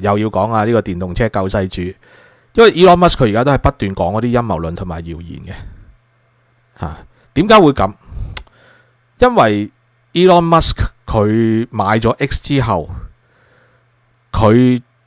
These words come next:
取消咗所有內容審核，即係佢唔會 fact check 任何嘢嘅。其實結果呢，做咗啲咩出嚟呢？就係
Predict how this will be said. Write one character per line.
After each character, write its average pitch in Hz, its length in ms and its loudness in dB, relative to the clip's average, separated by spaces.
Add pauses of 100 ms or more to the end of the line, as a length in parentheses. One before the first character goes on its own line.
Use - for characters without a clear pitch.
(300)
取 120 320 2
消 156 180 0
咗 120 360 2
所 101 360 -2
有 98 180 -2
內 87 280 -6
容 80 160 -12
審 98 240 -8
核， 101 160 -6 (360)
即 185 100 2
係 143 140 2
佢 98 120 0
唔 - 40 -14
會 101 100 -2
fact 135 240 -2
check 139 240 2
任 90 160 -6
何 90 180 -8
嘢 90 180 -14
嘅。 95 120 -14 (760)
其 131 80 0
實 135 120 6
結 160 180 2
果 147 180 4
呢， 175 240 0 (360)
做 117 140 2
咗 139 160 6
啲 156 60 4
咩 156 140 4
出 151 160 2
嚟 95 160 -2
呢？ 123 160 0
就 120 160 0
係 98 160 -4